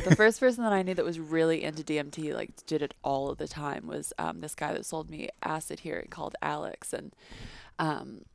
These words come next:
Speaker 2: Shout
Speaker 1: he,
Speaker 2: out.
Speaker 1: shout out to Alex, for real. He was my first acid dealer here. He would say that exactly. He would go heavy all the time, all day on D M T and be like, "Yo, they don't even like it when I'm there most of the time."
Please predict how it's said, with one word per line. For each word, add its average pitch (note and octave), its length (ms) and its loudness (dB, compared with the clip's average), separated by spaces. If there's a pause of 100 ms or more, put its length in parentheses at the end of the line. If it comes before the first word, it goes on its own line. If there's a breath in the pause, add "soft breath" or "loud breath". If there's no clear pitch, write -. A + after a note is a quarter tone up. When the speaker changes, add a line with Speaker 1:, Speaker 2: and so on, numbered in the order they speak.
(760)
Speaker 2:
Shout D#2 280 6
Speaker 1:
he, - 220 2 (180)
Speaker 2:
out. - 60 -8
Speaker 1:
shout F3+ 300 10
out G3 160 6
to - 100 0
Alex, D#3 500 0
for E3 140 0
real. D#3 380 0
He E3 160 -4
was D#3 100 -6
my D#3+ 140 -4
first D#3 260 -4
acid - 260 -4
dealer D#3+ 140 -4
here. E3+ 180 -6 (1200 loud breath)
He A#3+ 200 2
would B3+ 200 0
say A3 240 2
that A#3 200 6
exactly. F3+ 920 2
He F3 180 -2
would F3 140 2
go E3 160 6
heavy E3 560 2
all D3 160 6
the D#3 80 4
time, C3+ 540 -6 (200)
all C#3+ 240 4
day C#3+ 240 0
on D3+ 120 -2
D - 160 -8
M - 100 -8
T - 140 -8
and C3+ 100 -10
be - 80 -2
like, - 240 -2
"Yo, D3 140 0
they C#3+ 160 4
don't D#3 160 0
even F3+ 240 0
like C3+ 240 -2
it - 100 -4
when - 100 -6
I'm - 180 -10
there - 360 -6
most - 220 -8
of - 0 -
the - 100 -8
time." - 240 -8